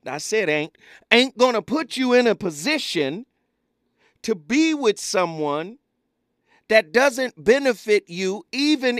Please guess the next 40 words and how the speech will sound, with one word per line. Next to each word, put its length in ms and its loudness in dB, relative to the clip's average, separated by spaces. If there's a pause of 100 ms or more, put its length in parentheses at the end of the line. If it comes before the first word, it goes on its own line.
if 200 0
it's 240 -4
not 260 2
a 60 2
perfect 540 0
fit. 520 4 (1200)
Sometimes 520 -2
spirituality 540 0
will 60 -2
say, 140 -6
"You 120 -12
know 100 -4
what? 160 -4
You 80 -8
left 240 2
something 420 -8
in 120 -8
your 140 -8
soul 400 -6
that 180 -6
needs 240 -8
to 80 -10
be 120 -10
reconciled. 800 -8
I'ma 160 -6
send 380 -6
this 140 -8
person 460 -10
your 200 -6
way." 240 -10 (280)
Or 380 4 (200)
you're 180 0
gonna 240 -2
magnetize 960 -2
this 200 -8
person 460 -8
for 160 -10
this 340 -8
express 720 -6
reason. 640 -8